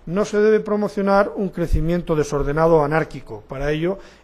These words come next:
emiten estas recomendaciones que son como que es necesario garantizar que las tarifas recuperan los costes,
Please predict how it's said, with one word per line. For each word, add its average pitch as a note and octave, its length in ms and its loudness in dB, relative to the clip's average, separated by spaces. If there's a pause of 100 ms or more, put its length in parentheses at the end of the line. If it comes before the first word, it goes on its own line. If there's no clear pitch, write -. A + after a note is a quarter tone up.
emiten D#3 380 -6
estas F3 240 -2
recomendaciones G3+ 840 -2 (380)
que D3 100 -8
son F#3 320 -4 (360)
como F#3+ 240 -2
que F#3 140 0
es F3 100 -4
necesario F#3+ 640 2
garantizar D3+ 560 0
que F3+ 100 -4
las F#3 160 0
tarifas F#3 380 -4
recuperan C#3 520 -4
los B2+ 140 -12
costes, - 540 -4